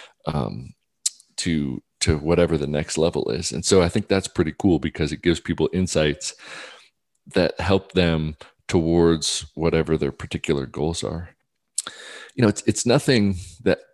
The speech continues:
isn't tossed around and mentioned in books and people discuss. It's just not something that, uh, shooters as a whole have a common language or, or, or, or an agreed upon baseline. And so I think that,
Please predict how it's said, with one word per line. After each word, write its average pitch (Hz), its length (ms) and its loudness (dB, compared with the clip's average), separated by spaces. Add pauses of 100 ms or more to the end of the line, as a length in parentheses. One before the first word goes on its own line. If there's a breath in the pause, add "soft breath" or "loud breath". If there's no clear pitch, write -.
(300)
isn't 101 380 4
tossed 90 360 2
around 82 520 2
and 76 160 -2
mentioned 82 340 0
in 78 100 0
books - 640 0
and 71 180 -4
people - 260 -2
discuss. 78 580 0
It's - 220 -4
just 127 300 0
not 143 200 0
something 92 580 0
that, 80 300 -2 (720 loud breath)
uh, 80 220 0
shooters 107 540 4
as 85 180 2
a 73 80 4
whole 87 680 4 (440 loud breath)
have 92 220 2
a 85 60 0
common 90 340 2
language 90 760 0
or, 82 320 4
or, 82 160 2 (120)
or, 76 460 2
or 82 160 4
an 78 80 2
agreed 85 540 0
upon 82 600 2 (100)
baseline. 73 680 0
And 78 140 -6
so 85 180 4
I 85 80 4
think 123 320 -2
that, 92 220 4